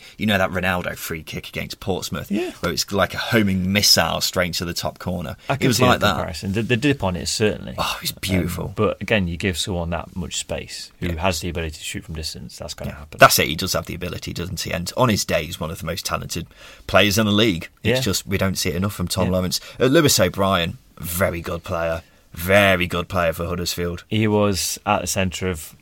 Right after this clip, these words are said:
Speaker 2: most of the good things Huddersfield did yesterday. They pretty, very much so. Not much going on in that game, but two players, Max Bird and Lewis O'Brien,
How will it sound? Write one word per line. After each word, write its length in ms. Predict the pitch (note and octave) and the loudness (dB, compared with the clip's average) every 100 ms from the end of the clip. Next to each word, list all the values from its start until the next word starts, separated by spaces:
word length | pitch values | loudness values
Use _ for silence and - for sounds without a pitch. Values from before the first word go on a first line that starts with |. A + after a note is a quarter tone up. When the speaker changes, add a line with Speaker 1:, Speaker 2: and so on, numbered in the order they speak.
| _ _ _ | _ _ _
Speaker 2:
most 380 | G2+ F#2+ G2 - | 0 2 2 -2
of 60 | F#2 | -4
the 80 | F#2 | -4
good 160 | F#2+ | -4
things 240 | - F2+ E2 | -4 -4 -2
Huddersfield 400 | F2+ E2 F2+ E2 | -4 -4 -4 -4
did 160 | E2+ | -6
yesterday. 420 | E2 D#2 - E2 E2 | -6 -8 -6 -6 -2
They 360 | F2 F2 - - - _ _ _ - | -2 -2 -4 -14 -20 _ _ _ -6
pretty, 160 | D3+ | -4
very 240 | A2 C#3+ C#3 | 0 4 4
much 320 | G2+ - - | 4 0 -2
so. 320 | F#2+ F2 E2+ - _ _ - | -2 -2 -4 -6 _ _ -12
Not 180 | A2 F#2+ | -4 -2
much 220 | F2+ D#2 | -2 -4
going 240 | - E2 E2 | -4 -4 -2
on 160 | E2+ | -4
in 80 | E2 | -4
that 160 | D#2 D#2+ | -8 -8
game, 360 | E2+ E2 D#2+ D#2 | -6 -6 -6 -6
but 240 | E2+ D#2+ - - - - _ _ _ - | -6 -6 -8 -20 -20 -20 _ _ _ -4
two 180 | - G2+ | 0 0
players, 380 | F2+ E2 D#2+ F#2+ | 0 -2 0 -2
Max 260 | F#2 - | -2 -4
Bird 300 | - E2+ E2 | -4 -2 -2
and 100 | E2 | -2
Lewis 240 | E2+ D#2+ F2 | -4 -4 -6
O'Brien, 540 | D#2 E2 E2 D#2+ | -6 -6 -4 -6